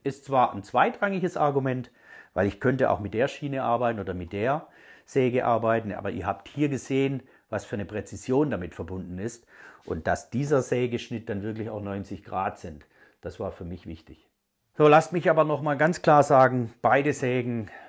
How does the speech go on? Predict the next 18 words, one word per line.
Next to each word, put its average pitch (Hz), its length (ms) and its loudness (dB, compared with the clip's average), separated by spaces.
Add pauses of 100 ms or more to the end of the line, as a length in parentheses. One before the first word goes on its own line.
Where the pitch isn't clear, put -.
(140)
machen 110 300 -4
einen 107 120 -8
Top-Job, 165 540 -2 (240)
beide 117 320 -2
Sägen 113 420 -6
sind 98 240 -10
sehr 101 200 -8
gut 143 440 -6 (440)
und 113 120 -6
es 110 120 -6
ist 110 100 -12
immer 113 140 -6
die 107 100 -8
Frage, 110 400 -6
was 107 160 -8
für - 80 -14
ein 110 80 -10
Anwendungs-, 98 760 -12